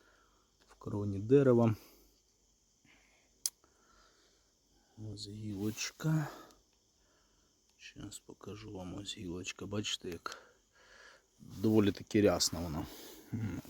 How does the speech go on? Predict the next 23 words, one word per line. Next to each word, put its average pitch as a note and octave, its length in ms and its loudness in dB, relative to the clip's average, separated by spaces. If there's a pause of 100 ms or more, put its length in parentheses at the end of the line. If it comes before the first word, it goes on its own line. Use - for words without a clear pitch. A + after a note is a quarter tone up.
так. - 500 -6 (1400)
Е, G#2+ 600 -4
це - 220 0
шовковиця, G#2 960 4
не G2+ 140 4
пам'ятаю G2 760 2
назву, A#2 380 10
треба G2 360 0
по G#2+ 100 4
записах G2+ 520 4
дивитися, A#2 400 8
але A#2+ 140 12
вона C3 220 10
маленька D3+ 500 6
ще, C3+ 220 2 (880)
ягід A2+ 460 8
не A2 140 8
давала. F#2 580 8 (1600)
Ось G2+ 500 4
є G2 260 2
у F#2 40 -2
мене F#2 300 -2
ще - 260 2